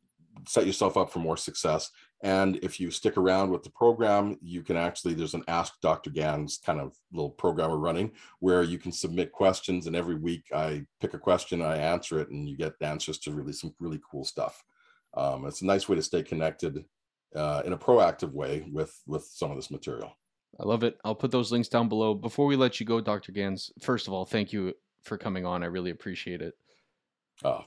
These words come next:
Speaker 1: thank you for having me. It's, it's awesome to be able to talk to you and your listeners.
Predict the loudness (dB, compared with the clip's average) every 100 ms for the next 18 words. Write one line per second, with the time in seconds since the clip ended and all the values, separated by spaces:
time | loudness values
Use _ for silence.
0 | -4 -4 -4 -8 -4 -2 -2 -4 -10 -10
1 | -6 -6 2 2 2 -2 -2 -2 -2 -6
2 | -20 -20 _ 2 2 2 4 4 2 -2
3 | -2 -2 -2 -4 -8 -8 -8 -6 -8 -8